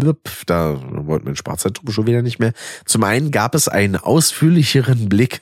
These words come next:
noch mal auf Death Stranding. Also vor allem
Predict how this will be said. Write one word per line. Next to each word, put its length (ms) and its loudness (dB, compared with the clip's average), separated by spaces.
noch 220 -4
mal 260 2
auf 360 0
Death 220 0
Stranding. 840 0
Also 180 -2
vor 240 0
allem 460 -2